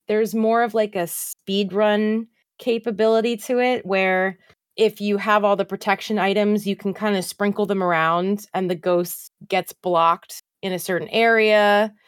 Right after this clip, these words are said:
and you can use the process of elimination to figure out what kind of ghost it is, depending on i-, if you're not getting the evidence, 'cause sometimes the game is broken since it's still an early release, um, you can kind of, like,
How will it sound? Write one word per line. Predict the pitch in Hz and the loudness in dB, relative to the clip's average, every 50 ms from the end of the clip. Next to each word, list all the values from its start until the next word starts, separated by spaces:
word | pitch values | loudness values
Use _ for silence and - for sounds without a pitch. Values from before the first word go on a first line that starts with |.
| _ _ _ _ - | _ _ _ _ -8
and | - 185 185 180 180 170 165 165 160 151 - - - | -4 -2 0 0 0 0 -2 -4 -8 -12 -14 -16 -14
you | 180 170 185 190 180 | -10 -6 -6 -6 -6
can | - - 208 190 180 175 170 165 160 170 165 170 175 170 _ _ _ _ _ | -4 -2 0 2 2 2 2 0 0 -2 -4 -6 -8 -10 _ _ _ _ _
use | - 180 196 208 214 220 208 202 | -6 -2 0 0 2 0 0 -2
the | 208 202 | -4 -6
process | - - 196 190 196 - - 165 - | -4 -2 0 0 -2 -4 -8 -6 -4
of | 202 175 | -4 -4
elimination | 180 185 180 180 180 175 170 175 175 - 190 | -2 -2 -2 -2 0 0 -2 -2 -4 -4 -6
to | 170 165 | -6 -4
figure | - 170 170 156 170 | -2 -2 -2 0 2
out | 170 160 | 2 2
what | 123 170 170 | 2 0 -2
kind | - 185 170 | -2 -2 -4
of | 165 151 | -4 -2
ghost | - 151 151 160 156 - | -2 -2 -2 -2 -4 -4
it | 175 165 | -2 -2
is, | 180 180 180 180 | 0 -2 -2 -4
depending | - 180 - - 185 170 170 165 170 | -8 -12 -8 -6 -4 -4 -2 -2 0
on | 170 165 160 160 160 160 165 175 - _ _ _ _ - | 0 0 0 -2 -2 -4 -8 -10 -12 _ _ _ _ -2
i-, | 190 185 156 - - - | 0 0 0 -2 -4 -6
if | - 180 - | -8 -6 -4
you're | 196 180 | -2 0
not | 180 175 160 | 0 0 0
getting | - 170 160 175 175 | -2 -2 -2 -2 0
the | 165 156 | 0 0
evidence, | 139 147 160 160 165 170 165 - | 0 0 0 -2 -4 -4 -6 -8
'cause | - - | -10 -10
sometimes | - 170 156 - 160 156 156 - | -8 -8 -6 -4 -6 -6 -6 -8
the | 160 | -10
game | - 151 147 151 | -8 -8 -6 -6
is | 156 151 | -8 -8
broken | - 170 160 156 156 - 165 165 | -6 -4 -4 -4 -4 -6 -6 -6
since | 160 - 165 156 - | -6 -8 -10 -10 -10
it's | 156 - - | -12 -12 -12
still | - - 170 156 | -8 -6 -4 -4
an | 156 147 | -4 -4
early | 151 156 156 151 | -4 -4 -4 -4
release, | 147 147 143 143 151 165 170 - - - _ _ _ _ - | -4 -6 -6 -6 -6 -8 -8 -10 -14 -20 _ _ _ _ -10
um, | - 160 160 156 170 | -8 -8 -6 -6 -6
you | 214 226 | -6 -4
can | 240 247 | -4 -2
kind | - 233 233 226 | -2 0 2 2
of, | 220 220 220 | 2 2 0
like, | 196 180 180 175 | 0 0 -2 -4